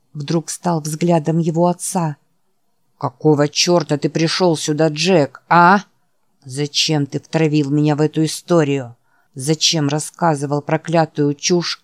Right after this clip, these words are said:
острова Сибрук? Ты хочешь, чтобы я вышел?» Тупая злость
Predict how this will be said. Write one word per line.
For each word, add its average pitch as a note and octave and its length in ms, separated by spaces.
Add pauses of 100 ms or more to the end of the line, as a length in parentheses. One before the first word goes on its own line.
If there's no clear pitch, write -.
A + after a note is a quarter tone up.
острова D#3 460
Сибрук? D#3+ 680 (840)
Ты F3+ 80
хочешь, F#3 420
чтобы F3+ 320
я F3+ 140
вышел?» F3 520 (720)
Тупая F#3 460
злость F3 500